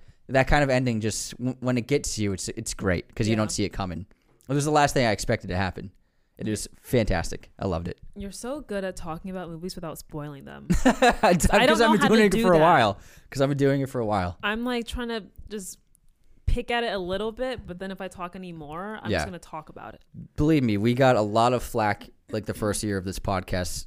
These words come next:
Speaker 1: of spoiling stuff for people.
Speaker 2: Man,
Speaker 1: So we've
Speaker 2: it's
Speaker 1: really learned,
Speaker 2: hard.
Speaker 1: we've really, like, ironed that out. It's tough.
Speaker 2: It's tough.
Speaker 1: It's tough to talk about a movie.
Speaker 2: Like,
Speaker 1: Um,
Speaker 2: talking around it, 'cause I'm
Speaker 1: yeah,
Speaker 2: not good at talking
Speaker 1: exactly.
Speaker 2: around it.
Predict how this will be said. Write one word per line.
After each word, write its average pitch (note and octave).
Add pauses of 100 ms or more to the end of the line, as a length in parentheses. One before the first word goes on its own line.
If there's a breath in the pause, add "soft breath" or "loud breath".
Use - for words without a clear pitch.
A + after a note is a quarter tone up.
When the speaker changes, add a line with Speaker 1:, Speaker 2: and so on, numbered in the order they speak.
(140)
Speaker 1:
of G2
spoiling F#2+
stuff -
for F2+
people. - (100)
Speaker 2:
Man, -
Speaker 1:
So G#2+
we've G#2+
Speaker 2:
it's -
Speaker 1:
really A2
learned, G2+
Speaker 2:
hard. -
Speaker 1:
we've G#2+
really, A2+
like, F#2+
ironed G2+
that F#2
out. -
It's -
tough. - (100)
Speaker 2:
It's -
tough. -
Speaker 1:
It's D#3+
tough C3+
to B2+
talk C#3
about A#2+
a -
movie. G#2 (500)
Speaker 2:
Like, -
Speaker 1:
Um, F3
Speaker 2:
talking G#3+
around D#3
it, E3+
'cause -
I'm A3+
Speaker 1:
yeah, E3+
Speaker 2:
not F3+
good -
at D#3+
talking -
Speaker 1:
exactly. G2
Speaker 2:
around G2
it. -